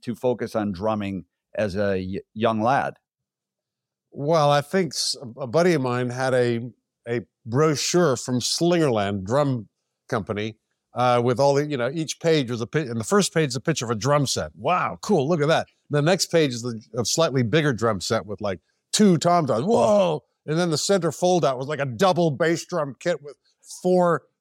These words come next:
Speaker 2: tom-toms. And, oh, my God, for a twelve-year-old, that was just, like, you know, the pages got stuck together, of course, you know. But, you know, <laughs> but the main thing was that I, I got me,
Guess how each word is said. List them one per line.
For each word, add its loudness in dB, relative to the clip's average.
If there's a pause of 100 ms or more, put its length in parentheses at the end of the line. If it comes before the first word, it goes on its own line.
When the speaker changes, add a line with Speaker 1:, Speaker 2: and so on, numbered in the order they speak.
(100)
Speaker 2:
tom-toms. -2
And, -10
oh, 0
my -4
God, 2
for -6
a -8
twelve-year-old, 0 (260)
that 0
was -8
just, -2
like, -2 (400)
you -8
know, 0
the -6
pages 0
got -2
stuck -4
together, -2
of -8
course, -6
you -2
know. 0 (380)
But, -2
you 0
know, 0 (220)
<laughs> -12
but 0
the 2
main 4
thing 2
was 2 (240)
that 2
I, 2 (160)
I -2
got 2
me, -2